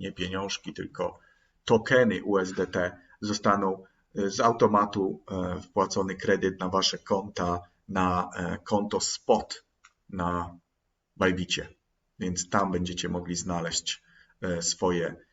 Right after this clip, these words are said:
tutaj pięćset, trzysta pięćdziesiąt, e, numer czwarty, sto pięćdziesiąt i następne pięćset U S D T dla osoby, która miała największy obrót. To nie jest zapomniane, jest tylko i wyłącznie,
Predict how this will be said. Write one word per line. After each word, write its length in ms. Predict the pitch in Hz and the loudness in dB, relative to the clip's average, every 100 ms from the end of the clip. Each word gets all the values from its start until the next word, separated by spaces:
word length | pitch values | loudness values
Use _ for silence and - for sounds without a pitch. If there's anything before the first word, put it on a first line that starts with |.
| _ - | _ -12
tutaj 380 | 95 80 - | -4 -4 -2
pięćset, 640 | - 127 131 131 113 113 - _ _ _ | 2 4 4 4 4 2 -12 _ _ _
trzysta 480 | - - 127 - 113 | 2 2 2 2 0
pięćdziesiąt, 720 | 110 104 101 104 110 95 90 - _ _ _ | 2 0 2 2 0 -2 -6 -18 _ _ _
e, 180 | 92 87 | -2 -2
numer 380 | 90 90 87 - | 0 0 -2 -4
czwarty, 800 | - 85 85 82 - - 82 - | -6 -4 -4 -4 -8 -8 -6 -4
sto 520 | - - - - 110 | -4 -2 -2 2 4
pięćdziesiąt 720 | 107 101 98 95 92 87 90 - 104 | 4 0 0 0 0 -2 -6 -10 -4
i 320 | 98 92 - 95 | -4 -4 -12 -10
następne 500 | 90 - 87 90 87 | -6 -4 -4 -4 -4
pięćset 380 | 92 87 - | -4 -4 -6
U 100 | 85 | -4
S 120 | 85 76 | -4 -2
D 140 | 82 | -4
T 180 | 82 82 | -4 -4
dla 120 | 82 | -6
osoby, 300 | 82 82 82 | -6 -6 -8
która 240 | - 87 | -8 -6
miała 120 | 82 80 | -6 -8
największy 420 | 80 85 - 71 | -10 -6 -6 -4
obrót. 320 | 78 - - _ _ _ _ _ _ _ _ | -6 -12 -16 _ _ _ _ _ _ _ _
To 80 | 104 | 4
nie 100 | 123 | 8
jest 140 | 139 | 8
zapomniane, 680 | 139 135 127 135 131 127 113 | 8 6 6 6 6 4 2
jest 180 | 101 - | 0 -2
tylko 220 | 110 107 | -2 2
i 100 | 95 | 0
wyłącznie, 640 | 92 95 95 - 92 87 | 0 -2 -2 -4 -2 -4